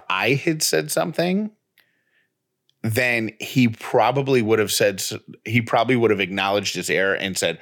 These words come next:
"Oh, so sorry, go ahead." But I feel like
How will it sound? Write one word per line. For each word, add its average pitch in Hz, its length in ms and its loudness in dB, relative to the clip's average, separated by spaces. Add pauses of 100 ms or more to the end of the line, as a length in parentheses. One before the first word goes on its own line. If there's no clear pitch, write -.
(320)
"Oh, 123 200 4
so 120 340 2
sorry, 107 460 2
go 92 340 2
ahead." 90 520 -2 (460)
But 113 120 2
I 101 160 2
feel 117 360 2
like 95 640 0